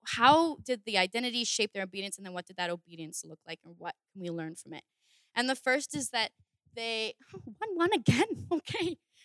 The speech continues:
I gotta work on my PowerPoint skills. <sighs> Um, <laughs> oh, the first is that, um,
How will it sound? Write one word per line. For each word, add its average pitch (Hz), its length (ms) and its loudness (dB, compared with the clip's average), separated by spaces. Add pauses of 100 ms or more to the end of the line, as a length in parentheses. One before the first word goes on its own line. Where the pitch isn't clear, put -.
(160)
I 480 160 0
gotta 466 220 4
work 427 200 4
on 539 140 8
my 453 140 12 (180)
PowerPoint 381 540 12
skills. 247 480 6 (500)
<sighs> 480 360 8 (420)
Um, 330 500 12 (400)
<laughs> 240 80 12 (640)
oh, 466 320 4 (520)
the 277 140 6
first 330 600 10
is 262 240 10
that, 247 320 10 (400)
um, 208 400 8